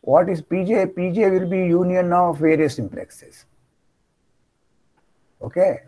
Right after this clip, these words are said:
And two corresponding simplexes. For each simplexes, it is a bijection. Theta j restricted to P J minus one is theta j minus one. That means each successive theta j's are extensions of the previous ones.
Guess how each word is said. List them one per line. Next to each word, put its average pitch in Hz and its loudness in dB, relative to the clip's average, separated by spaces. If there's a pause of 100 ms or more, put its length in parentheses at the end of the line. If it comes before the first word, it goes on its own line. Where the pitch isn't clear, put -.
(280)
And 170 2 (100)
two 302 4
corresponding 147 2
simplexes. - -12
For 127 -2
each 185 0
simplexes, - -2
it 180 -6
is 175 -4
a 185 2
bijection. - -4 (560)
Theta 202 6
j 185 2
restricted 190 -4
to 196 -2 (100)
P 185 -4
J 233 10
minus 175 2
one 202 -2 (520)
is 233 -2
theta 240 4
j 160 4
minus 98 -6
one. - -16
That 131 -8
means 226 -6 (320)
each 190 -6
successive 196 -4
theta 175 2
j's 156 -2
are 165 0
extensions 175 -4
of 151 0
the 175 -2
previous 107 -6
ones. - -16